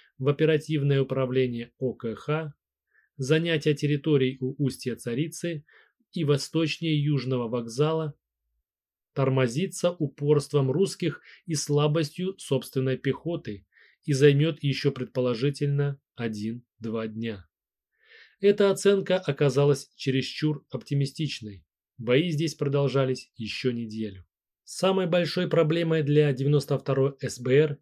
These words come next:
являлись боеприпасы и снабжение через Волгу в целом. В Ж Б Д бригады на этот счёт есть красноречивое замечание. Лишь некоторым смельчакам удавалось доставить боеприпасы на правый берег реки Волга.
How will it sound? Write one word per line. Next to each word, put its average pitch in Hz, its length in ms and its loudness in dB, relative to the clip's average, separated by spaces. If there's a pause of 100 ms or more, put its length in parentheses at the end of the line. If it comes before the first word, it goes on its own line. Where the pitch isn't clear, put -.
являлись 120 680 0
боеприпасы 135 1080 0
и 151 100 -4
снабжение 135 640 -2
через 139 300 -2
Волгу 135 380 0
в - 80 -12
целом. 123 480 0 (760)
В 135 60 -6
Ж 156 180 4
Б 185 120 6
Д 185 120 8
бригады 170 460 4
на 156 80 4
этот 147 300 4
счёт 156 440 -2
есть 127 360 -6
красноречивое 123 840 -2
замечание. 120 720 -4 (1300)
Лишь 165 360 0
некоторым 151 680 4
смельчакам 147 840 0
удавалось 123 640 0
доставить 113 560 -6
боеприпасы 113 720 -8
на 117 140 -10
правый 113 380 -6
берег 113 480 -4
реки 120 360 -6
Волга. 113 460 -6